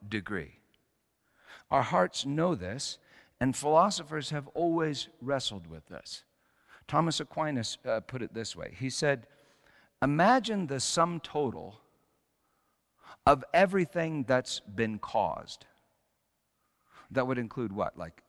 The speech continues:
uh, biology, e-, evolution, genetics, um, the Big Bang, you. He said, "Imagine the sum total of everything that's been caused.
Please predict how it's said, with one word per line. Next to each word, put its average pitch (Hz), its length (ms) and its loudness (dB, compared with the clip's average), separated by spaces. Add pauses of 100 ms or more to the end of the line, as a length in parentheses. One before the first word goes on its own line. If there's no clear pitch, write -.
(400)
uh, 73 160 -4
biology, 101 800 -2
e-, 123 40 -6 (300)
evolution, 107 840 -6
genetics, 104 840 -6 (560)
um, 95 420 -6
the 117 120 -2
Big 104 320 -2
Bang, 120 560 -4 (200)
you. 107 560 -4 (640)
He 160 60 2
said, 240 220 10
"Imagine 277 400 6
the 254 80 6
sum 240 260 2
total 196 320 4
of 170 220 0
everything 220 480 4
that's 180 240 2
been 131 240 2
caused. 85 640 -6